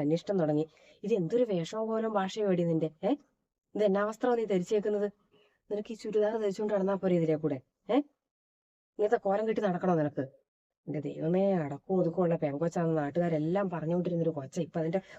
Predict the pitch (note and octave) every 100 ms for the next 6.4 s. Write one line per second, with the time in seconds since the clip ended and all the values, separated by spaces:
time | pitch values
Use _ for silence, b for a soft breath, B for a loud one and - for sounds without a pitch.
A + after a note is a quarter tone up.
0 | - D3 B2 C#3+ F#3 A3 G#3 G3+ G#3 D3+
1 | - D3 _ _ _ _ _ _ _ _
2 | D#3 - - - F3 A3 F3 D#3+ G#3 F3+
3 | E3+ A#3+ A#3 A3+ A#3 - F#3+ G#3+ G3+ D#3+
4 | F#3 E3 F3 F#3+ F#3 E3 G#3 A3 F#3+ F3+
5 | D#3 D#3 E3+ _ _ _ - E3+ F3+ F3+
6 | D#3+ D3+ D#3